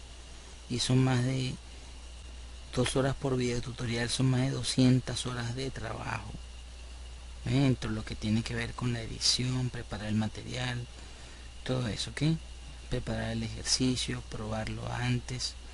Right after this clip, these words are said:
Entonces, eso lleva su tiempito. Entonces, te agradezco que te eches un repaso a lo que es las hojas de estilo en cascada, lo que es JavaScript, lo que es jQuery, porque todo eso se usa en desarrollo de aplicaciones web,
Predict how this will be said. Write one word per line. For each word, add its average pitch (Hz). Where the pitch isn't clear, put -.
Entonces, 127
eso 127
lleva 120
su -
tiempito. 113
Entonces, 120
te -
agradezco 139
que 120
te 117
eches 113
un 123
repaso 139
a 120
lo 120
que 113
es -
las -
hojas 120
de 123
estilo 127
en 139
cascada, 160
lo 135
que 107
es 110
JavaScript, 147
lo 123
que 117
es 113
jQuery, 156
porque 123
todo 170
eso 151
se 143
usa 123
en 123
desarrollo 117
de 131
aplicaciones 113
web, 117